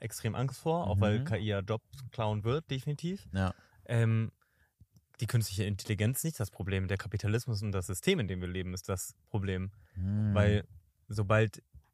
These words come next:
Speaker 1: jemand ka-, mit K I Geld machen kann und jemand anderes dann nicht mehr, wird das halt ausgenutzt und ausgebeutet irgendwie.
Speaker 2: Ja, stimmt.
Speaker 1: Das heißt, wir müssten, glaub ich, dieses, dieses komische System, was wir uns aufgebaut haben, ablegen,
Speaker 2: Ja.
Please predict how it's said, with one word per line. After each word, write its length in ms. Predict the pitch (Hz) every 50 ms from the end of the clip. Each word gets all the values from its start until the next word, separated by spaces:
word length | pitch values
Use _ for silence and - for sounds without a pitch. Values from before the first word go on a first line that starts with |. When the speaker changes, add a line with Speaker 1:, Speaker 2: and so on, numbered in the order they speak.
| _
Speaker 1:
jemand 360 | - 117 107 110 107 104 98
ka-, 140 | - 104 107
mit 140 | - 110 107
K 100 | - 117
I 160 | 107 101 110 98
Geld 220 | 110 104 107 -
machen 200 | - 127 135 147
kann 260 | 143 - 151 160 175
und 140 | 175 - 110
jemand 200 | 98 98 104 98
anderes 320 | - 104 107 104 101 95 -
dann 120 | - 101 101
nicht 140 | 107 110 -
mehr, 260 | 135 135 143 160 165 - _ _ _ _ _
wird 120 | - 110 -
das 120 | 101 92
halt 100 | 110 107
ausgenutzt 460 | 82 127 147 - - 123 120 120 -
und 60 | - 87
ausgebeutet 580 | 147 135 - 113 95 92 90 90 - 92 -
irgendwie. 460 | - 95 95 95 92 90 95 95 98 95 -
Speaker 2:
Ja, 300 | 95 98 98 101 107 107
stimmt. 240 | - - - 110
Speaker 1:
Das 100 | 104 98
heißt, 200 | 101 113 110 -
wir 60 | 127 123
müssten, 280 | 120 113 - - 120
glaub 200 | 110 113 117 117
ich, 120 | 120 110 -
dieses, 480 | - 120 117 110 110 110 107 - - - _ _
dieses 400 | - - 110 - 107 107 101 -
komische 720 | - - 131 127 131 117 - - - 117 113 110 110 85 90
System, 480 | 107 113 107 - - - 127 131 135
was 160 | 120 110 - -
wir 60 | 104
uns 100 | 92 -
aufgebaut 560 | - 95 - - 101 90 95 92 92 - 87
haben, 260 | 95 92 92 92 90
ablegen, 640 | - - 98 - - 95 95 92 87 92 92 98 101 - _ _
Speaker 2:
Ja. 280 | - 92 92 92 90